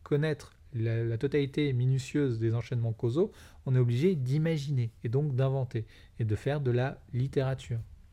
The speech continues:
C'est-à-dire qu'on était obligé de s'affranchir de notre propre capacité technique pour commencer à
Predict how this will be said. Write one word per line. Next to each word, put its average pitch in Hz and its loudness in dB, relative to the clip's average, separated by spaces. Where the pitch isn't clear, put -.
C'est-à-dire 127 0
qu'on 139 0
était 131 2
obligé 123 2
de 123 2
s'affranchir 170 0
de 123 -2
notre 131 -2
propre 131 -2
capacité 127 -2
technique 143 -4
pour 151 0
commencer 160 -2
à 117 -4